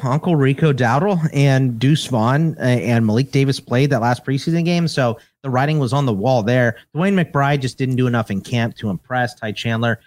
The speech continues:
and, um, uh, Ty Chandler and Kenny Nguanu and who,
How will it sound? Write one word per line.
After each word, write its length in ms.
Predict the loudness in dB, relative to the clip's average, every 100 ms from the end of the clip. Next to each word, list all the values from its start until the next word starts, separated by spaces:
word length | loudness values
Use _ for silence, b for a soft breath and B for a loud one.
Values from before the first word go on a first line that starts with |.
| b _
and, 340 | -4 -2 -2 -2
um, 640 | -2 -2 0 -2 -2 -4 -6
uh, 220 | -4 -2
Ty 180 | -2 -4
Chandler 320 | -2 -2 0 0
and 300 | 0 -2 -4
Kenny 220 | -2 0
Nguanu 720 | -2 -2 0 2 2 0 0
and 380 | 0 0 0 -2
who, 240 | -2 -4